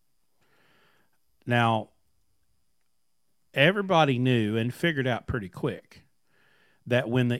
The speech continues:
E L D mandate came down, it was going to mess up supply and demand, because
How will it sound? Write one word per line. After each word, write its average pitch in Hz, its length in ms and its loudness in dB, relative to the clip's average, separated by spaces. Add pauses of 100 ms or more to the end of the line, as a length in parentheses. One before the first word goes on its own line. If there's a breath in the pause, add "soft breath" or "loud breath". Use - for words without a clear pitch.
E 202 140 0
L 170 160 0
D 135 200 -2
mandate 123 680 -2
came 117 300 -2
down, 107 500 -4
it 131 180 -4
was 117 240 -6
going 143 460 -2
to 120 140 -4
mess 123 420 -4
up 117 180 -6
supply 104 460 -8
and 98 100 -8
demand, 104 420 -6
because 101 720 -8